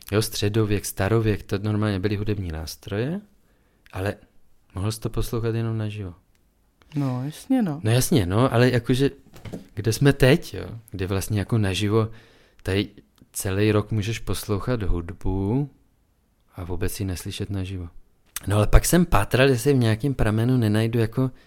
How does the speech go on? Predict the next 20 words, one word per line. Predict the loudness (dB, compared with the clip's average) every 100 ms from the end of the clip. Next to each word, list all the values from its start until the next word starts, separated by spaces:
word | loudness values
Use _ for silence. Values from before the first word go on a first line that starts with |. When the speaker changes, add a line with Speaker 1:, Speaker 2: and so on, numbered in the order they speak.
| _ _
Speaker 1:
kdy | -4 -2
vlastně | 0 0 0 0
hudba | 0 2 0
vznikla. | 2 -2 -2 -6 2 2 4 2 0 -8 -8 -14
<laughs> | -12 -8 -4 -4 -2 0 2 0 4
Speaker 2:
Maria. | 6 6 2 -2 -4 -6 -4 0 2 2 -2 -6 -2 -2 -2 2
Speaker 1:
Tak, | 2 6
eh, | 6 6 4
v | -2 -4 0
Speaker 2:
Tak | 6
Speaker 1:
těch | 6 6
Speaker 2:
kdyby | 0 0
ses | -4 0 6 6 6 2 -2 -8 -10 -18 -16 -16 -16 _ _ _
ptal, | -10 0 2 2
kdy | 0 -2
vznikla, | -2 -4 -2 0 0 -2 0 2 0 -2 -8 -12 -8
nevím, | -6 -4 -6 -8 -12 -18 -20 -20 -20 -18
mluvení. | -14 -10 -4 -2 -2 -2 -2 0
Speaker 1:
<laughs> | 0 -2 -4 -2
No, | -2 0